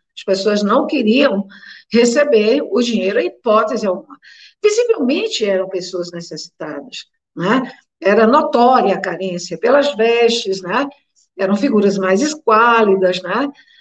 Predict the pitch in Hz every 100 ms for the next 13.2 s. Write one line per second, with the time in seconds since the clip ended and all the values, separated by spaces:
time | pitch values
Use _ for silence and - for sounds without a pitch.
0 | _ 202 233 277 285 285 320 262 208 254
1 | 294 233 214 214 320 - 202 226 269 -
2 | 226 202 202 - 214 226 196 196 226 302
3 | - - - - 214 220 - 226 277 294
4 | 294 202 208 - - 262 208 262 - _
5 | - 285 - - - - - _ - -
6 | 302 349 302 277 311 277 - 240 175 160
7 | _ _ _ _ _ _ _ _ _ 214
8 | 190 208 208 - - - 226 233 254 -
9 | 233 269 320 220 196 240 294 - - _
10 | - - - 214 185 185 - _ 320 330
11 | - 294 403 - 254 233 233 202 190 180
12 | 175 - - 185 160 170 196 190 190 190
13 | - -